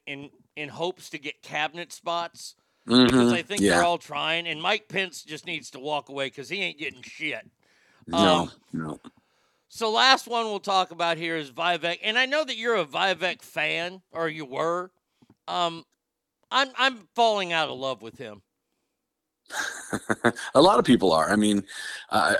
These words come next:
Speaker 2: I still like a lot of what he stands for. It's, it's cra-, some of the stuff he says is kinda crazy, but I think it truly needs to happen. Getting rid of the Department of Education, they need to be gone. Dumping the F B I and moving all the agents over to the,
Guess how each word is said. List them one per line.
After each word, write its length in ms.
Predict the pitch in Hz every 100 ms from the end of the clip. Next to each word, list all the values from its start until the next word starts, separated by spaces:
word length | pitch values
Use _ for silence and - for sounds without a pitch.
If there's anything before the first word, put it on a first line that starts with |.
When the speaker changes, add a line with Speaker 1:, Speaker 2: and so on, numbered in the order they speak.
| 104
Speaker 2:
I 40 |
still 280 | 113 - 170
like 220 | 131 123 120
a 60 |
lot 180 | 104 107
of 80 | 104
what 100 | 101
he 60 |
stands 380 | 98 101 98 98
for. 220 | - 78
It's, 200 | 71 80 -
it's 180 | -
cra-, 240 | - - -
some 180 | - 107
of 60 |
the 60 | 117
stuff 220 | - 117
he 80 | 117
says 300 | 107 107 101
is 140 | 95
kinda 260 | - 95 90
crazy, 400 | - 101 98 107
but 140 | 92
I 80 | 80
think 240 | - 98 -
it 100 | -
truly 340 | - 101 98
needs 220 | 92 92
to 80 | 92
happen. 340 | 87 90 101 90
Getting 240 | 87 92
rid 140 | 92
of 100 | 92
the 60 | 87
Department 380 | - 90 87 85
of 60 |
Education, 540 | 87 - - 87 - 90
they 140 | 80
need 160 | 92 85
to 80 | 85
be 200 | 90 87
gone. 360 | 90 90 92 - - - - - -
Dumping 280 | 107 101 104
the 160 | 98
F 180 | 101 -
B 140 | 101
I 200 | 98 95
and 120 | 95 92
moving 260 | 95 95
all 140 | 92 92
the 180 | 92
agents 320 | 92 92 95 92
over 240 | 92 90
to 200 | 92 101
the, 280 | 90 87 85